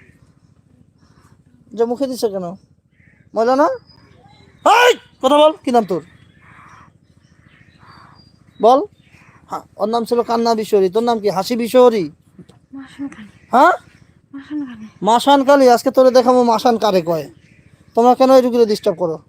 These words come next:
Speaker 2: ডিস্টার্ব করো।
Speaker 1: ওরে কেন মারা হয়েছে এর আগেরটা বলো তো? এর আগে যে জিনটারে মারলাম, তাকে কেন মারছি? সে মিথ্যা বলছে অতিরিক্ত।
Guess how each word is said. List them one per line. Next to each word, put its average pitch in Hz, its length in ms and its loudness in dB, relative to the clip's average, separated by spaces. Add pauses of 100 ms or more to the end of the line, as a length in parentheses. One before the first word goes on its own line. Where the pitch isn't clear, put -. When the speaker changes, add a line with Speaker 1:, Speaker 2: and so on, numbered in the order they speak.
(600)
Speaker 2:
ডিস্টার্ব 262 420 -20
করো। - 680 -14
Speaker 1:
ওরে 226 120 -2
কেন 240 180 -2
মারা 233 180 2
হয়েছে 214 220 -2
এর 196 60 -2
আগেরটা 208 300 -4
বলো 208 180 -4
তো? 247 200 -8 (1120)
এর 214 140 2
আগে 220 220 2
যে 214 140 -6
জিনটারে 220 320 -2
মারলাম, 180 520 -2 (500)
তাকে 214 180 -6
কেন 214 220 -4
মারছি? 165 420 -10 (1000)
সে 202 120 -6
মিথ্যা 202 320 -2
বলছে 185 220 -6
অতিরিক্ত। 156 360 -12